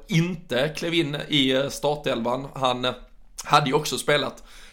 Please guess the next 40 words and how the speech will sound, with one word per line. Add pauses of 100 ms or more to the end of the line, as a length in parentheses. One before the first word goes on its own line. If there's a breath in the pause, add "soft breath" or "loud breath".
(140 loud breath)
ovanligt
mycket
på
det
brasilianska
landslagsuppehållet.
Eh,
startar
ju
alla
tre
matcherna.
I
sista
matchen
klev
han
väl
ut
med (380 loud breath)
tjugo,
tjugofem
minuter
kvar,
men
annars,
eh, (160)
så
var
det (100)
fulla
nittio
minuter
i,
i
dubbla
matcher
där
och,
eh,